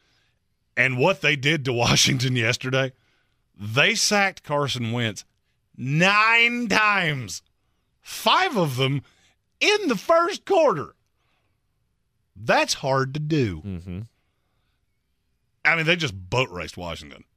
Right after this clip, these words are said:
Speaker 1: The sheer fact that they've, I really wish Washington hadn't scored that last touchdown, just solely so the final score would have been twenty-four to two,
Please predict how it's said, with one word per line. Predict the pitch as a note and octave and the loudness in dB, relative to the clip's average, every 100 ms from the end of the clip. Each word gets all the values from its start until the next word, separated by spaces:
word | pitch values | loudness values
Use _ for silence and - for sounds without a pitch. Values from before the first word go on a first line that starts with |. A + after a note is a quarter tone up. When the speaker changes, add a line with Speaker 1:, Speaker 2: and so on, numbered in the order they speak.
| _ _ _ _ _ | _ _ _ _ _
Speaker 1:
The | C#3+ | 0
sheer | E3 G3 A#3 | 2 2 0
fact | F3+ G3+ E3 | 2 0 0
that | C#3+ | 0
they've, | D#3 C#3+ C3+ - - _ | 0 0 -4 -6 -10 _
I | D#3+ | 0
really | D#3 D#3 A#3+ A#3 | 0 0 0 2
wish | E3+ E3 B2+ | 2 2 2
Washington | C#3+ D3 C#3 B2+ | 0 0 -2 -2
hadn't | B2+ A#2+ | -2 -2
scored | - A#2+ | -4 -4
that | G#2+ | -2
last | G#2+ G#2 | -2 -2
touchdown, | A#2 A2+ - A#2 A#2 _ _ _ _ _ A2+ | 0 -2 -2 -6 -6 _ _ _ _ _ 0
just | B2+ D#3 D3+ | 2 4 2
solely | D3+ D3+ D3+ D3+ | 2 2 2 0
so | C#3+ C3+ | 0 0
the | |
final | A2+ B2+ A#2+ | 0 0 0
score | - B2+ | -2 0
would | B2+ | 0
have | A2 | 0
been | G#2 | -2
twenty-four | F#2+ A2 F#2+ G2 | 0 -2 -2 -4
to | D2+ | -6
two, | D#2+ C2 | -10 -12